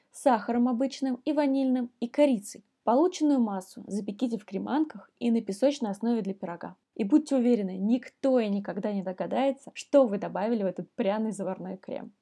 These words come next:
Также тыкву можно запечь и подать в составе салата. Например, запеките тыкву, но на этот раз с оливковым маслом, солью, молотым кумином или зирой. Когда остынет, добавьте туда рукколу, красный лук и покрошите фету.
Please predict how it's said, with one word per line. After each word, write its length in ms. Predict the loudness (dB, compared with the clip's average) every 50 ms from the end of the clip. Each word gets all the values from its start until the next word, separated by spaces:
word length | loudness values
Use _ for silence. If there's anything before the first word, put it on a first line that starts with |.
| _ _ _ _ _ _
Также 320 | 8 8 8 8 6 0
тыкву 320 | 0 2 0 0 2 2 2
можно 300 | 2 2 2 2 2 2
запечь 460 | 2 0 0 -2 -6 -8 -8 -12 -20 _ _ -6
и 100 | -6 -4
подать 320 | -2 -2 0 2 0 0
в 40 | 0
составе 340 | -2 -6 -4 -2 -2 -2 -2
салата. 480 | -4 -6 -4 -4 -4 -6 -8 -12 -18 -20 _ _ _ -4
Например, 560 | -2 0 2 2 4 4 2 0 -2 -8 -14 _ _ _ _
запеките 600 | -8 -6 -6 -6 -6 -4 -2 0 0 0 -2 -4
тыкву, 540 | -2 0 0 0 -2 -2 -4 -4 -4 -4 -6 -6
но 200 | -2 0 2 4
на 160 | 4 4 4
этот 220 | 4 2 0 0
раз 180 | 0 -2 -2 0
с 40 | 0
оливковым 500 | 2 2 0 0 -4 -8 -6 -4 -4 -4
маслом, 560 | -2 0 0 2 2 0 -2 -4 -8 -8 -8
солью, 520 | -8 -8 -4 0 4 4 4 4 4 2
молотым 460 | 0 0 2 2 2 2 0 -4 -6
кумином 520 | -4 -2 -2 0 2 2 2 2 2 0 0
или 80 | -2 -4
зирой. 420 | -4 -4 -2 -4 -4 -4 -8 -10 _ _ _ _ _
Когда 300 | -6 -4 0 4 6 6
остынет, 580 | 6 4 2 -2 -2 0 0 -2 -6 -8 -8 -12 _ _ _ _
добавьте 420 | -2 2 6 6 4 4 2 -6
туда 240 | -6 -2 -2 0 2
рукколу, 520 | 2 0 0 0 0 2 2 2 0 -2 -4
красный 440 | -2 0 2 2 2 0 0 0 0
лук 260 | 2 0 -2 -4 -6 -8
и 80 | -8
покрошите 560 | -6 -6 -6 -6 -6 -6 -6 -6 -6 -6 -6 -10
фету. 400 | -8 -8 -10 -10 -10 -12 -16